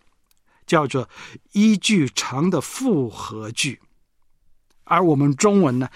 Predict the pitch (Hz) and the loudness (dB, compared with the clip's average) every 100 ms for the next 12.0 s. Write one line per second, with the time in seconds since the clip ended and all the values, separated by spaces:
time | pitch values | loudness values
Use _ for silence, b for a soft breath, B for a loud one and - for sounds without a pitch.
0 | B B - 190 170 - - 143 139 131 | B B 2 4 2 0 0 2 2 2
1 | 123 147 202 165 - 127 - 170 170 139 | 0 2 2 0 -2 -6 -2 0 0 0
2 | - 127 135 b b _ - 220 233 208 | -2 -6 -6 b b _ 0 4 4 4
3 | 190 147 - 208 139 123 120 - 165 113 | 2 2 2 -2 -2 -6 -10 -8 -10 -10
4 | 113 107 107 123 - _ _ _ _ _ | -14 -12 -8 -10 -12 _ _ _ _ _
5 | _ - 202 160 - 151 120 135 247 165 | _ 0 2 0 0 0 2 4 4 4
6 | 135 175 120 98 B B B B - - | 0 -2 -4 -6 B B B B -4 -2
7 | 139 - _ _ - - 151 135 127 123 | -2 -4 _ _ -12 -4 -2 0 -2 0
8 | 214 - 160 120 117 135 165 143 131 - | -2 2 0 0 -6 -6 -6 -8 -12 -6
9 | - 131 120 143 120 107 - - 113 - | -4 -4 -6 -6 -6 -10 -12 -10 -8 -10
10 | - _ _ _ _ _ _ _ _ _ | -12 _ _ _ _ _ _ _ _ _
11 | - 160 131 - B B 151 143 147 | 0 0 0 -6 B B 0 2 2